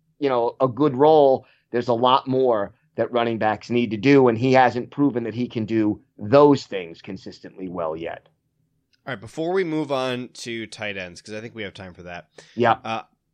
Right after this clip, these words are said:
Speaker 2: I'm, I'm gonna ask you to paint a picture for me of, assume that the, uh, the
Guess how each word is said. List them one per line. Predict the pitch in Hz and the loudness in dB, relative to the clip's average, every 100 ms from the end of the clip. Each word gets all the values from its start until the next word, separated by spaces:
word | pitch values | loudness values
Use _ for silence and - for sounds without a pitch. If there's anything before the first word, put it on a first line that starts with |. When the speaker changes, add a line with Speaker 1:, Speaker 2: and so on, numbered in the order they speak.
| _ | _
Speaker 2:
I'm, | 139 - | -10 -8
I'm | 156 | -6
gonna | 175 | -2
ask | 185 185 - | -2 -4 -8
you | 151 147 143 | -8 -6 -8
to | - 147 139 131 127 120 - | -12 -12 -8 -8 -8 -10 -14
paint | - 170 185 | -10 -6 -6
a | |
picture | - 143 - 113 | -6 -8 -8 -16
for | - 101 92 | -14 -14 -14
me | 90 92 _ - - 113 | -14 -18 _ -20 -18 -10
of, | 113 107 104 101 _ _ - - - - - - - - - | -8 -6 -8 -12 _ _ -20 -16 -12 -12 -12 -14 -12 -10 -8
assume | 135 - - 208 220 214 | -8 -8 -8 -8 -6 -6
that | 156 143 135 - | -4 -4 -4 -8
the, | 135 131 123 117 | -8 -6 -6 -6
uh, | 113 107 104 | -4 -4 -6
the | 104 107 104 | -8 -8 -8